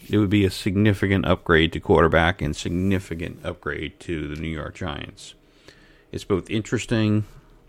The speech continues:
and frustrating to think about how good the Giants could have been. 'Cause a great quarterback makes up for lots of other problems.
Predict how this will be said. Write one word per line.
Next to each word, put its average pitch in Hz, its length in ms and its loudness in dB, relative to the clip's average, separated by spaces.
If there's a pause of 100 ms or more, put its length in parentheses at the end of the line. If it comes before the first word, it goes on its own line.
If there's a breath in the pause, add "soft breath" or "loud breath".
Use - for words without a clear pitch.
(280)
and 80 160 -2
frustrating 80 880 4
to 92 100 -4
think 95 200 -4
about 82 260 0
how 92 200 4
good 85 260 4
the 78 60 0
Giants 80 420 -2
could - 160 -2
have 76 80 -2
been. 78 280 -4 (1500 loud breath)
'Cause 98 140 0
a 101 40 -2
great 131 240 10
quarterback 87 520 6 (220)
makes 92 280 -8
up 85 180 -4
for 92 140 -8
lots 80 640 -6
of 80 140 -8
other 78 240 -6
problems. - 760 -10